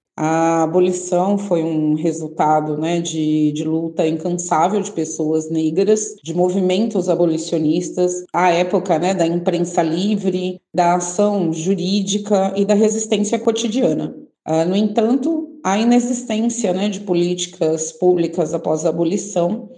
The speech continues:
como acesso à terra, à educação, ao trabalho digno, à moradia, à saúde também, condenou milhões de pessoas à marginalização social.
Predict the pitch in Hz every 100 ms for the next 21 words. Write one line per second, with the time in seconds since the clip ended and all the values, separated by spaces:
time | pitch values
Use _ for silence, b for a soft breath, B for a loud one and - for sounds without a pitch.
0 | B 185 175 175 165 156 156 160 - 160
1 | 160 - 202 - 185 208 180 170 165 165
2 | 160 202 202 185 190 190 170 170 - 170
3 | 165 175 190 165 185 190 165 165 165 170
4 | 180 190 165 175 196 165 151 - _ 165
5 | 180 269 320 214 240 220 180 175 - 208
6 | 233 254 175 175 208 285 - - - 214
7 | 226 240 247 247 214 220 269 277 233 269
8 | 240 226 247 285 285 277 247 247 - 202
9 | 196 208 208 196 196 214 202 202 196 185
10 | 190 - 190 - 196 - 185 156 151 -